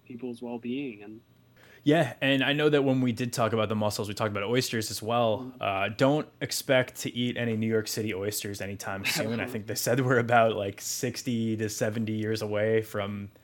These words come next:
Speaker 2: the Hudson being clean enough. But look, the fact that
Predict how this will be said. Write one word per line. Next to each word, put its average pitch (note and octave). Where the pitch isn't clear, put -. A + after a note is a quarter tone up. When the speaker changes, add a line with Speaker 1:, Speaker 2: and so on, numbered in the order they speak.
Speaker 2:
the A2
Hudson A#2+
being A2
clean A#2+
enough. B2+
But G#2+
look, D3
the D3
fact D#3
that A#2